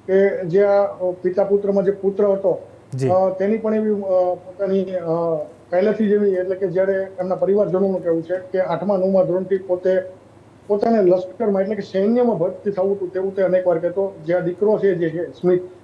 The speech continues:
Speaker 1: તે હોશિયાર હતો ભણવામાં, હાલ બારમા ધોરણમાં ભણતો હતો ને આગળ જતા તેમને લશ્કરમાં, એટલે કે દેશમાં જે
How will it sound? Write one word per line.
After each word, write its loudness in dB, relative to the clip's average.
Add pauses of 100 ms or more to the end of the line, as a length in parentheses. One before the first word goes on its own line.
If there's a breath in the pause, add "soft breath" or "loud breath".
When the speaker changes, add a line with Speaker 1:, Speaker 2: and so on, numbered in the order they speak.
(220)
Speaker 1:
તે 2
હોશિયાર 2
હતો 2
ભણવામાં, 2 (180)
હાલ 0
બારમા 2
ધોરણમાં 0
ભણતો -2
હતો -2
ને -4
આગળ -2
જતા 0 (560)
તેમને 4
લશ્કરમાં, 2
એટલે -4
કે -8
દેશમાં -2
જે 2